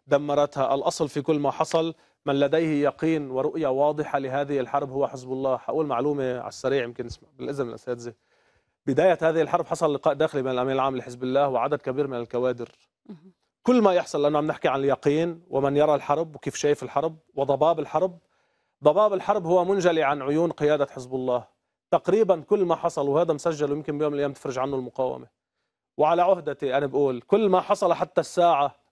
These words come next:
Speaker 1: المقاومة رأته منذ السابع من تشرين في هذه الجبهة
Speaker 2: مهم.
Speaker 1: بتفصيله، بالتراشق الصاروخي، بنمط العمليات، بكيفية العمل، بعجز الاحتلال عن رد الفعل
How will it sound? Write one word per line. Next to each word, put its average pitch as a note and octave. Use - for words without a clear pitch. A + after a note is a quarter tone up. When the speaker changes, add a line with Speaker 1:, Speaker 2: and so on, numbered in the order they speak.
Speaker 1:
المقاومة E3
رأته D#3
منذ D#3
السابع D#3
من C#3
تشرين D3
في C3+
هذه B2+
الجبهة A#2
Speaker 2:
مهم. F3+
Speaker 1:
بتفصيله، D#3
بالتراشق F3
الصاروخي، E3
بنمط D#3
العمليات، C#3+
بكيفية D#3+
العمل، C#3
بعجز E3+
الاحتلال F#3+
عن D#3
رد E3+
الفعل C#3